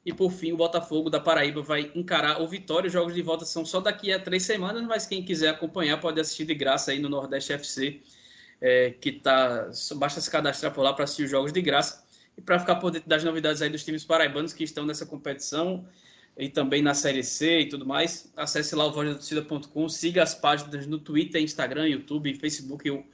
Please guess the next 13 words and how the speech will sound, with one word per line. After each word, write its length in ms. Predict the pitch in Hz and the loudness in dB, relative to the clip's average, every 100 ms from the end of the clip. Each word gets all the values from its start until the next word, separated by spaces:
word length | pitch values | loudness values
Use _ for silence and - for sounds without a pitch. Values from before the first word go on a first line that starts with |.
| _ - _ 139 | _ -20 _ 0
o 120 | 147 | 2
arroba 460 | 143 143 143 - 135 | 2 0 0 -2 -6
Voz 340 | 139 165 175 | 2 2 6
da 120 | 165 | 4
Torcida. 600 | 165 185 180 - 120 117 - _ _ | 4 0 -2 -6 -8 -10 -18 _ _
Então, 360 | 127 151 151 156 | -8 -2 0 0
Felipe 400 | - 160 175 175 | 0 2 2 2
e 20 | |
Marcos, 560 | 147 165 170 - - - | 0 0 0 -12 -16 -10
agora 380 | 139 135 147 143 | -6 -2 -2 -4
é 20 | |
com 160 | 143 156 | -6 -10
vocês. 720 | 143 - 98 98 - - | -10 -12 -16 -18 -18 -20